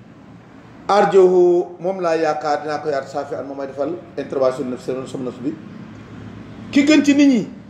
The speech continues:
moom laa yaakaar ne dana ma defal intervention sama bopp. Wali aali na ak samay gaay. Is jiitu ba ma dikkee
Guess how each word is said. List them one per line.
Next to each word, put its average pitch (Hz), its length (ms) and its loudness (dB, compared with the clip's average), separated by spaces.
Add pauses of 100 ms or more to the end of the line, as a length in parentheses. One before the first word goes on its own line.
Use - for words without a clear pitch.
(120)
moom 233 280 2
laa 226 200 6
yaakaar 196 600 4
ne 165 200 -4
dana 165 160 -6
ma 160 120 -6
defal 160 300 -8
intervention 147 600 -4
sama 151 180 -4
bopp. 139 320 0 (1160)
Wali 156 320 4 (100)
aali 147 320 0
na 147 80 -8
ak 151 140 -6
samay 139 280 -8
gaay. 139 320 -2 (920)
Is 160 140 4
jiitu 156 280 0
ba 143 80 2
ma 151 100 0
dikkee 143 300 2